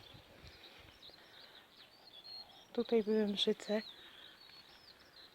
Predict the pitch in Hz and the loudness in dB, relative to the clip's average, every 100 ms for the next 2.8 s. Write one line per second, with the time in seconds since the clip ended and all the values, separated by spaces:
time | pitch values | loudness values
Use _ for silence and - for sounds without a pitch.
0 | - - - - - - - - - - | -20 -20 -20 -20 -20 -20 -20 -20 -14 -2
1 | 226 208 - 240 - - - - - - | -2 -2 0 0 0 -8 -16 -20 -20 -14
2 | - 247 214 202 - 226 240 - | 0 2 2 0 0 2 2 0